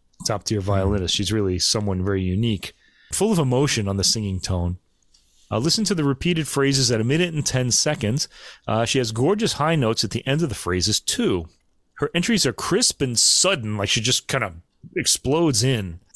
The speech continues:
Speaker 1: to the, uh, line, and she puts across a fine sense of the rhythm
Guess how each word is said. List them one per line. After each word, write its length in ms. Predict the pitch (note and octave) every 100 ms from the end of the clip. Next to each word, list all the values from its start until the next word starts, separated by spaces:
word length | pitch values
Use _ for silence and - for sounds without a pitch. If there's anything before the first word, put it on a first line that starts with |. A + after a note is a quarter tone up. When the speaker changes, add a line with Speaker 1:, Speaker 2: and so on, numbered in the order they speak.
| A#2+
Speaker 1:
to 120 | -
the, 220 | G2+ G#2 G2+
uh, 120 | G2
line, 440 | G#2+ B2 G#2+ G2+ -
and 120 | B2
she 80 | C#3
puts 200 | - -
across 340 | G3 - E3
a 60 | B2+
fine 440 | - - E3+ F#3+
sense 360 | F3 - E3 -
of 80 | B2+
the 80 | A2+
rhythm 420 | G2+ C3 C3+